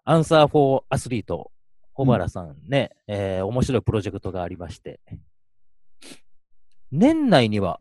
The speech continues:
Speaker 1: お話聞けそうっていうことでしたよね、確かに。
Speaker 2: うん。そうですね。
Speaker 1: ええ。これはちょっと楽しみにしておいていただきたいなって。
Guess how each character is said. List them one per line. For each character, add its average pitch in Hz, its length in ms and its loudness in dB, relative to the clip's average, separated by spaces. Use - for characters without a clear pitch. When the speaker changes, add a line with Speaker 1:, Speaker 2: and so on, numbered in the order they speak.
Speaker 1:
お 123 120 -2
話 151 320 0
聞 - 140 -18
け 175 100 0
そ 156 220 0
う 101 40 -6
っ - 40 -16
て 90 60 -12
い 87 100 -12
う 82 180 -16
こ 117 100 -12
と 120 100 -4
で 90 80 -8
し - 60 -14
た - 80 -14
よ 80 60 -12
ね、 117 100 -8
確 - 160 -12
か - 80 -4
に。 135 100 4
Speaker 2:
う - 20 0
ん。 - 100 -6
そ 147 80 -6
う - 20 -2
で 110 60 -2
す - 160 -12
ね。 78 260 -14
Speaker 1:
え 95 180 -2
え。 - 220 2
こ 107 240 -4
れ 113 120 0
は 120 160 4
ち - 80 -6
ょ - 20 0
っ - 40 -4
と - 220 -14
楽 113 160 -2
し 110 80 -10
み 104 100 -4
に 82 60 -6
し - 40 -14
て 98 60 -4
お 87 60 -4
い 82 40 -8
て 85 100 -12
い 82 80 -12
た - 80 -10
だ 82 80 -8
き - 100 -16
た - 140 -12
い 76 60 -18
な - 80 -18
っ - 100 -20
て。 - 160 -20